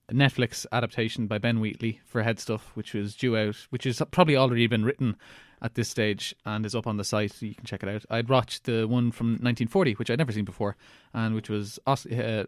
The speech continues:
Alfred Hitchcock's only, uh, Best Picture win at the Oscars. The film is about a young ingenue, played by Joan Fonta-, Joan Fontaine, who meets a wealthy upper-class widower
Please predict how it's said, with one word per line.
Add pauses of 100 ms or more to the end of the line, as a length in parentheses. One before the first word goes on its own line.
(160)
Alfred
Hitchcock's
only, (340)
uh,
Best
Picture
win
at
the
Oscars. (320)
The
film
is
about (300)
a
young
ingenue, (400)
played
by
Joan
Fonta-,
Joan
Fontaine, (380)
who
meets
a
wealthy
upper-class
widower